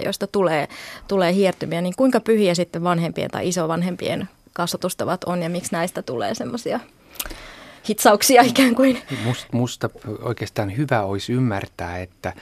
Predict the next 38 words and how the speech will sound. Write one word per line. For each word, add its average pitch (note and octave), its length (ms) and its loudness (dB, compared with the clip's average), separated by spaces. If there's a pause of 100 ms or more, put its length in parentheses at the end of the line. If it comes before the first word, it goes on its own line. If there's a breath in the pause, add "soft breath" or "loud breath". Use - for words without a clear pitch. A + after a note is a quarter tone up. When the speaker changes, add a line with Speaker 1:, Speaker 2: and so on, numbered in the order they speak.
(200 loud breath)
Speaker 2:
että - 200 -12
se, A2+ 280 -2
että G2 300 -8
vaikka F#2+ 440 -6 (320)
<clears throat> A2+ 300 -2
isovanhemmat F#2+ 840 -8
on G2 180 -12
konservatiivisia F#2+ 1120 -6
tai G2 160 -8
sukulaisissa G2+ 800 -2
on, G2 280 -4
on G2 160 -6 (160)
tosi G2+ 240 -2
eri A2 180 2
lailla F#2+ 260 0
ajatteleva, G2 440 -2
niin F#2+ 120 -8
sehän G2 220 -4
on F#2 60 -6
hirmuinen G2+ 540 -2
rikkaus. G#2 480 -2
Et, G2 180 -6
et - 200 -6
se A#2 60 2
on A2+ 100 2
se A2 80 -2
paikka, A#2+ 420 2
jossa, F#2 340 0 (420 loud breath)
jossa G#2 260 0
ei G2+ 120 0
niitä G2 300 0 (300)
kuplia, F#2+ 560 0
somekuplia G2+ 680 0
ja G2 60 4
muita G#2 360 2
ole, G#2 200 4
että, G2 300 -4
että, - 260 -8